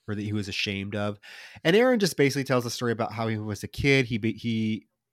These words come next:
pissed himself incessantly. And his mother gave him this contraption where, like, it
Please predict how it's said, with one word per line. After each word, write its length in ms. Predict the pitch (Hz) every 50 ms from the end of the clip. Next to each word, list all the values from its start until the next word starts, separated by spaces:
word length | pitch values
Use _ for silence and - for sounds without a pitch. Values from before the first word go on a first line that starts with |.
| _ _ _ _ -
pissed 280 | - 160 175 - -
himself 500 | - 98 - - 90 78 64 - _ _ _ _ _ _ _ _ _ _ -
incessantly. 800 | 120 117 - - 160 156 139 - - - - 92 82 80 85 - _ _ _ _ _ _ _ _ _ -
And 360 | 120 120 117 117 117 117 117
his 160 | 131 120 107
mother 600 | 113 123 131 131 135 143 139 139 139 135 135 139 - - 196 - _ _ _ _ _ _ - 143 - - 139 127 - -
gave 240 | 117 135 147 151 147
him 80 | 160 147
this 160 | 135 123 -
contraption 960 | - - - 123 107 - - - 135 135 131 139 - - - 156 151 143 139
where, 320 | 127 120 113 107 104 104 - - - - _ _ _ -
like, 260 | 101 104 101 - - _ _ _ -
it 260 | 123 113 113 -